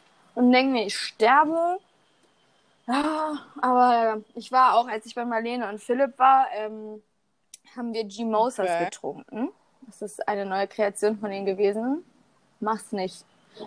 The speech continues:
Speaker 1: Also der Suff ist wirklich richtig witzig und du kommst in so einen
Speaker 2: Ja.
Speaker 1: Talking
Speaker 2: Ja.
Speaker 1: Mood Suff, weißt du, wo man
Speaker 2: Ja.
Speaker 1: einfach so über alles spricht und es aber auch so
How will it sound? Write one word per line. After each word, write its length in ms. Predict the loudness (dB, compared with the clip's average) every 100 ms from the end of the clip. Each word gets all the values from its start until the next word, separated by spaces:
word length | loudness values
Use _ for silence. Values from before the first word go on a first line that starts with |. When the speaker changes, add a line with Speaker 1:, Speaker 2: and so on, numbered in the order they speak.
| 2
Speaker 1:
Also 220 | 4 6
der 200 | 6 6
Suff 240 | 4 4
ist 180 | 2 2
wirklich 340 | 4 4 2 -2
richtig 420 | -2 -2 -4 0
witzig 500 | -2 0 0 0 2
und 120 | 0
du 80 | 0
kommst 360 | 4 4 4 2
in 160 | 2
so 120 | 4
einen 240 | 4 0 -12 _ _
Speaker 2:
Ja. 180 | -2 0
Speaker 1:
Talking 580 | 4 6 6 2 -2 0
Speaker 2:
Ja. 260 | 0 0 -2
Speaker 1:
Mood 80 |
Suff, 260 | -2 0 -2 -10 -20 _ _ -6
weißt 240 | -6 -4
du, 100 | -6
wo 60 | -4
man 140 | 0
Speaker 2:
Ja. 60 | 2
Speaker 1:
einfach 120 | 0 -4
so 100 | 2
über 240 | 2 4
alles 340 | 4 4 0 -4
spricht 680 | -6 0 0 0 -12 -20 _ _ _ _ _ _
und 180 | -4 -4
es 140 | -2
aber 260 | 0 0 -2
auch 60 |
so 540 | -2 -4 -4 -2 -4